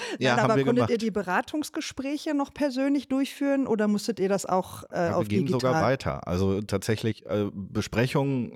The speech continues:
Speaker 1: war nie so das große Problem, weil da ja mehr, also weniger Leute da waren. Da waren dann drei, vier Menschen da, die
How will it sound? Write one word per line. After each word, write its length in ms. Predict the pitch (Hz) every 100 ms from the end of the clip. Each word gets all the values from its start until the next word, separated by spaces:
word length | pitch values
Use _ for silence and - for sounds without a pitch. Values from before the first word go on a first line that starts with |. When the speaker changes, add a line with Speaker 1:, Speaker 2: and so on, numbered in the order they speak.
| 60
Speaker 1:
war 340 | 87 95 107
nie 220 | 113 127
so 160 | 123 113
das 180 | 110 -
große 280 | 104 101 107
Problem, 460 | - 98 110 135
weil 160 | 107 104
da 240 | 95 98
ja 400 | 120 113 117 117 - - - - _
mehr, 540 | 95 98 104 107 104 - _ _ _ _ _
also 200 | 85 80 -
weniger 400 | 104 117 117 107
Leute 300 | 113 113 110
da 200 | 107 110
waren. 200 | 110 101
Da 100 | 87
waren 140 | 95
dann 200 | 90 85
drei, 260 | - 95 98
vier 300 | - 104 98
Menschen 420 | 95 101 - 98
da, 260 | 95 95 67
die 520 | - 95 95 90